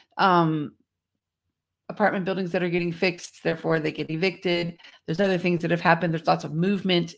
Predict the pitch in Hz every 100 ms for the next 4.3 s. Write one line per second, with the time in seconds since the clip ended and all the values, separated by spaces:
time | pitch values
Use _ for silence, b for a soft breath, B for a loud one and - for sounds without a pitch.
0 | - 196 185 180 175 B 165 - 170 -
1 | 185 185 185 175 175 170 170 165 185 180
2 | 175 170 - B B - 190 202 196 180
3 | 170 165 160 156 151 - 175 160 180 160
4 | 156 160